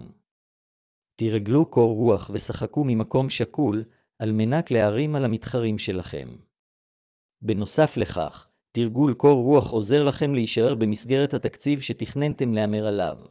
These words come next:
ולשמור על המשחק שלכם שקול מבחינה פיננסית. ביטחון עצמי גבוה ייקח אתכם רחוק.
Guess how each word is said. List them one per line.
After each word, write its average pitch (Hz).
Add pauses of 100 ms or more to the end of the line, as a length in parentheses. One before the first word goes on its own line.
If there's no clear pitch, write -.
(440)
ולשמור 123
על 117
המשחק 110
שלכם 120
שקול 139
מבחינה 120
פיננסית. 110 (920)
ביטחון 156
עצמי 117
גבוה 104 (240)
ייקח 151
אתכם 117
רחוק. -